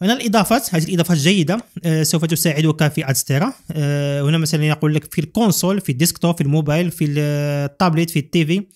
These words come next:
الهاتف، يعني كل واحدة والسي بي إم الخاص بها. عندما تشتري زيارات تحدد هل من الموبايل أم من الديسكتوب. مثلًا هنا في ال-، في ال-، في الديسكتوب وفي الموبايل يعني جيدة، يعني ممتازة، السي بي إم الخاص بها.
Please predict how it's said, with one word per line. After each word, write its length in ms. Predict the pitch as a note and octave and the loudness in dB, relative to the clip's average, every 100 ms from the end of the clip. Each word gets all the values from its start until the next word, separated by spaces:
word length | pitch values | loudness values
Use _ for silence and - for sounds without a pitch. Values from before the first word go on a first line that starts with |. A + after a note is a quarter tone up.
| - _ | -20 _
الهاتف، 280 | C3+ C3+ F3 | -4 -2 -2
يعني 260 | D3+ E3 F3 | -2 -2 -4
كل 320 | _ B3+ A3 | _ 0 2
واحدة 280 | G#3 F#3 F#3 | 2 2 2
والسي 240 | E3 F#3 | 2 0
بي 180 | - F#3 | 0 0
إم 60 | D#3+ | 0
الخاص 300 | - D3 C#3 | 0 -2 0
بها. 180 | D3 | 0
عندما 260 | F3 E3 D#3+ | 2 0 0
تشتري 460 | D#3 D3 - D#3+ D3+ | 0 -2 -2 0 0
زيارات 420 | C3+ C#3+ D#3+ E3+ | 0 0 0 0
تحدد 400 | D#3 D#3 D3+ C3 | -2 -2 0 0
هل 100 | E3 | 2
من 120 | D#3+ | 2
الموبايل 440 | C#3+ C3+ B2+ C#3+ | 2 0 0 -2
أم 100 | D3+ | 0
من 60 | D3+ | -2
الديسكتوب. 500 | C3+ D3 - - F#3 - - - D#3 | 0 -2 -4 -4 -6 -6 -16 -8 -4
مثلًا 280 | E3 D#3 | 0 2
هنا 420 | C#3+ D3+ D3 D3+ C#3 | 2 0 -2 -6 -6
في 100 | D#3 | -6
ال-، 180 | D3 B2+ | -6 -6
في 100 | D3+ | -8
ال-، 320 | C#3+ C3 C3+ | -6 -10 -10
في 80 | D3 | -10
الديسكتوب 560 | C#3 D3+ - - G3+ _ _ | -4 -4 -4 -6 -8 _ _
وفي 400 | F3+ D#3 D3 - | -8 -4 -4 -4
الموبايل 560 | D3+ D3 C#3+ C#3+ D3 F#3 | -4 -2 -2 -2 -2 -2
يعني 280 | E3 C#3 C#3 | 0 0 -2
جيدة، 600 | C3+ E3+ C#3 A#2 F#3 - | 0 2 2 -2 -6 -4
يعني 240 | C#3+ C3+ C3 | -4 -2 -2
ممتازة، 380 | C3 B2 C#3 | -4 -2 -2
السي 180 | C3+ - | -2 -6
بي 80 | C#3+ | -10
إم 40 | |
الخاص 260 | B2 C3 - | -8 -8 -6
بها. 200 | C#3 | -6